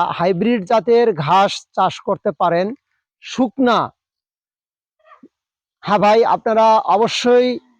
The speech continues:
এরকম হাইব্রিড জাতের ঘাস চাষ করে গারল লালন পালন করতে পারবেন। আমাদের মতন শুকনা মৌসুমে এবং শুকনা জায়গায় আপনাদেরকে ঘাস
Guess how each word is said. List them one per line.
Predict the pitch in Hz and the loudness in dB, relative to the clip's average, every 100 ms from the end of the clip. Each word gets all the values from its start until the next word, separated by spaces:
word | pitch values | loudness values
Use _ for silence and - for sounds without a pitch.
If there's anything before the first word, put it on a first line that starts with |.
| 170 | -2
এরকম | 196 208 226 | -2 0 -2
হাইব্রিড | 180 196 175 220 214 | 0 -2 -2 -2 -2
জাতের | 202 208 226 220 | -2 0 0 0
ঘাস | 165 165 190 214 - - - _ _ _ _ _ _ | -2 0 0 0 -4 -10 -16 _ _ _ _ _ _
চাষ | 240 233 - | 0 0 0
করে | 208 185 202 | -2 -2 0
গারল | 185 196 | 0 2
লালন | 202 202 196 | 2 2 0
পালন | 208 185 | -2 -2
করতে | 202 - | -4 -2
পারবেন। | 170 185 165 190 262 - _ - | 0 0 0 -2 -4 -10 _ -6
আমাদের | 170 208 233 254 | -2 2 2 2
মতন | 254 190 262 254 | 2 0 0 0
শুকনা | - 247 247 247 247 | -2 -2 -2 -2 0
মৌসুমে | 226 214 202 220 226 233 240 - | 0 -2 -2 -2 0 0 0 -2
এবং | 196 214 | -2 -2
শুকনা | - 240 226 233 190 226 240 - _ _ _ _ _ _ _ _ - | -4 -4 -4 -2 0 0 -4 -8 _ _ _ _ _ _ _ _ -4
জায়গায় | 190 214 214 220 | 2 2 4 2
আপনাদেরকে | 185 196 190 180 214 | 2 0 -2 0 0
ঘাস | 180 147 170 196 | -2 -2 0 0